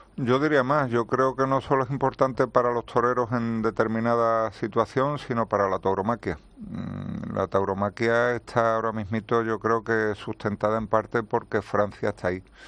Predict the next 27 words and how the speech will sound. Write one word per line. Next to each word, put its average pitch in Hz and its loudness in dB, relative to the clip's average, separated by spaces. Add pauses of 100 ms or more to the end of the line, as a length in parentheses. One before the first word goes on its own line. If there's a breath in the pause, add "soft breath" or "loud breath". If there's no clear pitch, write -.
(840 loud breath)
Y 110 0
yo, 110 0
¿qué 123 0
te 117 0
voy 113 4
a 104 2
decir 104 -2
de 101 0
Francia? 110 0
A 87 -4
mí 95 -4
no 107 0
me 110 -4
dejaban 113 -2
torear 113 0
en 104 -4
este 104 -6
país 107 0
cuando, 101 -2
mm, 95 -6
bueno, 117 -2
cuando 98 -2
empecé 92 -2
a 98 0
querer 98 0
ser 107 -4
torero, 117 0